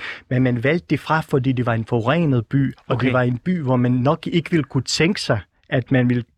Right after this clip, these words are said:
Speaker 1: kunne afholde vinter-O L. Så man gik i gang til, altså, til at rense ud, til at, til at forbedre, altså, afløbsvand, øh, luftforurening, mindske luftforurening og som sådan. Og, men så på en måde fortsat i den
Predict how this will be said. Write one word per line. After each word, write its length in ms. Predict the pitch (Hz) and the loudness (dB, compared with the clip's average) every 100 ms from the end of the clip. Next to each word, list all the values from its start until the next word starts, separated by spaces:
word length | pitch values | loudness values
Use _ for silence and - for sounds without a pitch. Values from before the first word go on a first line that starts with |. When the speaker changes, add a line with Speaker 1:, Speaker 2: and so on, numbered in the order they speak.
| - | -4
Speaker 1:
kunne 200 | 160 143 _ _ - | 0 0 _ _ -6
afholde 440 | 131 131 139 117 107 | 0 2 4 2 0
vinter-O 560 | - 135 156 139 117 117 | -2 0 2 0 0 0
L. 120 | 107 - - - - | 0 -4 -12 -14 -2
Så 160 | 156 | 0
man 160 | 165 160 | 2 0
gik 240 | 208 226 | 0 0
i 60 | 220 | 0
gang 280 | 190 208 190 | 2 0 -2
til, 280 | 208 175 - | -2 -2 0
altså, 260 | 151 151 165 | -2 0 -2
til 160 | - | 0
at 100 | 151 | 0
rense 340 | 160 190 - 185 | 2 0 0 0
ud, 220 | 180 170 | 2 0
til 240 | - 165 | -4 -2
at, 280 | 151 135 127 | 2 2 0
til 160 | - 135 | 0 0
at 180 | 131 | 0
forbedre, 600 | - 147 127 165 185 156 | 0 -2 2 2 2 2
altså, 480 | 135 131 - 120 113 - - - - _ _ | 0 -2 0 0 0 -6 -14 -20 -20 _ _
afløbsvand, 1040 | 131 143 190 185 135 - 123 127 127 117 123 135 | 0 2 4 2 -2 -6 0 2 2 0 -4 -4
øh, 540 | 123 120 120 117 117 131 | -2 0 0 0 2 4
luftforurening, 1300 | 180 - - 143 131 120 - 135 127 135 127 120 113 | 4 0 -6 0 0 -2 0 0 2 0 2 0 2
mindske 340 | 151 160 - | 2 2 0
luftforurening 760 | 135 131 - 123 113 123 120 113 | 0 0 0 -2 0 0 0 -2
og 80 | 113 | -4
som 120 | 131 | -4
sådan. 320 | - 123 131 - - - - | 0 0 0 -6 -20 -16 -2
Og, 160 | 147 156 | 0 0
men 260 | 165 170 - | -4 -6 -8
så 160 | - 185 | -6 -4
på 140 | 190 | 0
en 100 | 170 | 0
måde 220 | 175 220 | 2 0
fortsat 600 | - 185 220 - 202 170 - | 0 -2 0 0 0 0 -2
i 80 | |
den 360 | 143 208 208 | -2 0 0